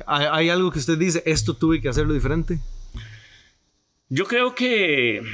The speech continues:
Speaker 2: en lo diferente que uno puede hacer, tal vez no en el, en, en la parte propiamente familiar,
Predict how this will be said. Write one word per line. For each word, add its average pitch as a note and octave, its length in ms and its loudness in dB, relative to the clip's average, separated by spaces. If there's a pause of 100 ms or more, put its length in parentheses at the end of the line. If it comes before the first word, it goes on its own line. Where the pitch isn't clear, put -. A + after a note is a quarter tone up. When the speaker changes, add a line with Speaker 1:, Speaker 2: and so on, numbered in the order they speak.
(380)
Speaker 2:
en C#3+ 140 2
lo C#3+ 80 2
diferente D3+ 500 2
que G3+ 80 0
uno F#3 240 2
puede G3 140 0
hacer, F3 160 0
tal C3+ 120 2
vez E3 160 2
no F#3 320 2
en F#3 120 0
el, C#3+ 280 0
en, B2 220 0
en A#2 140 0
la A2 120 0
parte C#3 300 -2
propiamente D3 460 -4
familiar, B2 720 -2